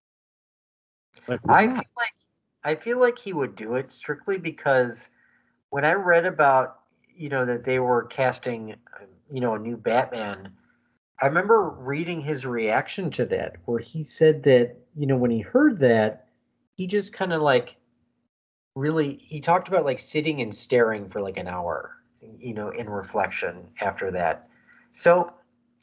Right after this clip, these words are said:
Speaker 2: I, I think, you know, if we look back, you know, at some of these, um, actors' careers, I mean, a lot of these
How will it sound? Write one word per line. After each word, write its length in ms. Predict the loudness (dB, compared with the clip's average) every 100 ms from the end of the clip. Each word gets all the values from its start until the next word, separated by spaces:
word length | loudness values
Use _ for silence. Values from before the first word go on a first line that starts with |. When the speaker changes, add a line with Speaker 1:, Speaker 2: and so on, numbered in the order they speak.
| _
Speaker 2:
I, 340 | 6 6 4 -4 _ _ _ -6
I 120 | -4
think, 320 | -4 -6 -10 -14 -20 -14
you 80 | -8
know, 100 | -8
if 140 | -8
we 80 | -4
look 260 | -2 -2 2
back, 420 | 2 2 -2 _ _ _ _ _ _ _ _ -14
you 120 | -6
know, 120 | -4
at 180 | -4 -6
some 260 | -6 -4
of 60 | -4
these, 340 | -8 -10 -12 -18 _ _ _ _ _
um, 520 | -8 -6 -6 -10 -16 _ _ _ _ _ _ _ _ _ -8 -4
actors' 380 | -4 -6 -10
careers, 720 | -10 -10 -8 -8 -8 -10 -14 -18
I 40 |
mean, 280 | -18 -18 -20 _ -10
a 60 |
lot 320 | 2 4 4
of 100 | 0
these 560 | -6 -10 -10 -12 -12